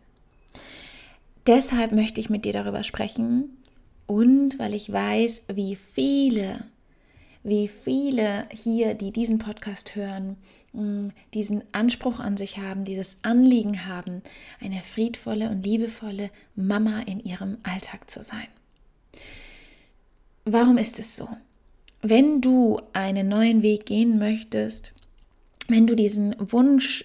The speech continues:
in dir trägst, mm, deinen Kindern mit Liebe zu begegnen, deinen Kindern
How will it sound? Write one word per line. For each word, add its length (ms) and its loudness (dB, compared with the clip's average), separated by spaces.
in 180 8
dir 180 4
trägst, 600 -10
mm, 320 0
deinen 360 -4
Kindern 380 6
mit 160 -4
Liebe 220 4
zu 160 -8
begegnen, 640 -6
deinen 800 -6
Kindern 480 -2